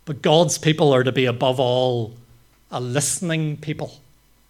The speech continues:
Um, I think that begins with listening to God, but it also spills out into making us people who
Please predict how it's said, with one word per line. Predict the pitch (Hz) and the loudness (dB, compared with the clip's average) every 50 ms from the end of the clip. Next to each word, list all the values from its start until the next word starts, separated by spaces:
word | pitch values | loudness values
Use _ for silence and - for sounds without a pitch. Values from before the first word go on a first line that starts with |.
| _ _ _ _ _ _ _ _ _ _ _ _ - | _ _ _ _ _ _ _ _ _ _ _ _ -20
Um, | 143 113 117 - _ - | -18 -18 -18 -20 _ -8
I | 143 131 | -6 -4
think | 143 - 156 127 | 0 0 0 2
that | 120 143 131 135 - | 4 2 2 2 0
begins | 156 127 123 135 135 156 165 160 147 - 139 | -2 2 2 2 2 2 2 0 0 -2 -2
with | 143 139 143 - | -4 -4 -4 -2
listening | 156 139 - - - - 151 139 127 | -4 -2 -2 -2 -4 -6 -6 -6 -6
to | 120 117 | -6 -4
God, | - 117 113 127 139 160 139 120 - - - _ _ _ _ _ _ _ _ | -4 -2 -2 0 0 0 -2 -4 -12 -18 -20 _ _ _ _ _ _ _ _
but | - 160 | -10 -8
it | - 208 | -6 -4
also | 165 175 185 170 - 170 143 | -2 -2 -2 -2 -2 -4 -4
spills | 120 - - - 143 135 131 120 123 | -6 -6 -2 -2 0 0 0 0 0
out | 123 135 160 156 - - - _ - - - - - _ - _ - - | 2 2 0 0 -4 -18 -20 _ -20 -20 -20 -20 -20 _ -20 _ -10 -8
into | 139 135 135 139 | -8 -6 -4 -2
making | 131 135 131 139 139 | -2 -2 0 0 0
us | 131 120 - | -2 -2 -4
people | - - 147 135 - 131 120 117 | -2 -4 -4 -4 -2 -4 -4 -2
who | 127 120 120 120 117 | -2 -2 -2 -2 -4